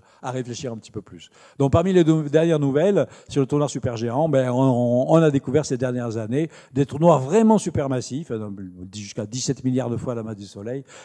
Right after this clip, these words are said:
mais qui sont au centre de galaxies naines, par exemple. Donc une galaxie naine, ça veut dire, c'est clair qu'il n'y a pas assez de matière pour faire grossir un trou noir initialement stellaire.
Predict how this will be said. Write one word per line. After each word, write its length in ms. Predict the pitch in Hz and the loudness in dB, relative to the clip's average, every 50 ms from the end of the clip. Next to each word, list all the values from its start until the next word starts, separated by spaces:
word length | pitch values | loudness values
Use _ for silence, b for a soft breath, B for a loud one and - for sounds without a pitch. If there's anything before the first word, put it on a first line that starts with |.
| B B | B B
mais 80 | 139 135 | -4 -4
qui 100 | - 170 | -2 -2
sont 180 | - - 196 180 | 0 2 4 4
au 120 | 170 151 | 4 2
centre 320 | - 196 220 190 165 160 | 2 2 0 2 0 0
de 60 | 151 143 | 0 0
galaxies 400 | 139 135 135 127 - - 151 135 | 0 0 -2 -4 -6 -8 -4 -2
naines, 420 | 131 131 131 123 113 104 98 98 101 _ _ _ _ _ _ _ _ _ _ B B B B B B - | -2 -2 -2 -2 -4 -6 -8 -12 -16 _ _ _ _ _ _ _ _ _ _ B B B B B B -6
par 100 | - 117 | -6 -6
exemple. 400 | 117 113 120 110 104 - - 104 _ _ B B B B | -8 -8 -8 -10 -8 -10 -10 -12 _ _ B B B B
Donc 180 | 127 131 135 131 | -4 -4 -2 -2
une 180 | 147 151 151 | -2 -2 0
galaxie 360 | 139 139 135 131 - - 123 | 0 0 0 0 -4 -6 -8
naine, 240 | 123 151 180 190 180 | -6 -4 -4 -4 -6
ça 120 | - 139 123 | -6 -6 -8
veut 40 | |
dire, 140 | 120 120 - | -8 -10 -8
c'est 100 | - 135 | -8 -8
clair 160 | - 147 - | -6 -6 -8
qu'il 80 | - 143 | -4 -4
n'y 40 | 120 | -2
a 20 | |
pas 80 | - 123 | -2 -2
assez 160 | 110 - 127 | -4 -4 -8
de 80 | 113 113 | -8 -8
matière 280 | 110 - - 151 131 | -8 -8 -8 -10 -8
pour 140 | - 135 - | -8 -10 -10
faire 120 | - 113 | -10 -10
grossir 340 | 101 98 113 107 - 131 117 | -8 -8 -10 -8 -8 -10 -12
un 20 | 110 | -12
trou 160 | - - 110 | -8 -6 -4
noir 180 | 113 123 120 | -2 -2 -2
initialement 440 | 110 107 101 - 113 107 107 107 107 | -2 -4 -6 -8 -10 -10 -12 -12 -14
stellaire. 400 | - - 110 98 95 95 92 95 | -14 -14 -14 -12 -12 -14 -14 -18